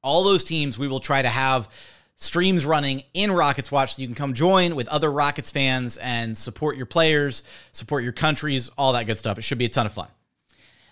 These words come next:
This game from Alperen Şengün was nothing short of a masterclass. First off,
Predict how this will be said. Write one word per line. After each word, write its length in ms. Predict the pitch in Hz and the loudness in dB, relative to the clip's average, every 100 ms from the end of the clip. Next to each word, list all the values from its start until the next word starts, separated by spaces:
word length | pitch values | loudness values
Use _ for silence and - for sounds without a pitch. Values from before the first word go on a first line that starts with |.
| - | -8
This 320 | 131 262 - | 0 2 2
game 420 | - 180 160 151 | 2 2 2 0
from 180 | 143 143 | -2 -2
Alperen 440 | 135 139 135 139 123 | 2 2 2 0 0
Şengün 320 | 135 123 120 | 0 -2 0
was 240 | 135 107 | -2 2
nothing 320 | 165 185 202 | 4 4 2
short 260 | 170 - 160 | -2 0 0
of 80 | 131 | 0
a 60 | |
masterclass. 640 | 120 113 107 107 - 85 - | 0 0 -2 -6 -8 -6 0
First 260 | 247 285 | 0 2
off, 220 | 233 156 | 4 4